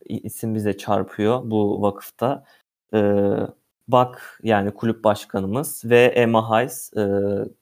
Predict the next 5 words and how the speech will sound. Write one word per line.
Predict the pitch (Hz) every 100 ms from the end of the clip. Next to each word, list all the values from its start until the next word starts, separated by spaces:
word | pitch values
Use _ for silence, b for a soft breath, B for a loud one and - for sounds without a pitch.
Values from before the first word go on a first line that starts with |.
| -
kadın | 117 110 110 110
teknik | - 104 104 101 -
direktörümüz | 98 - 104 98 127 - - _ _ _ _ _
yönetimi | 117 110 104 107 101
alıyor. | 107 104 101 120 170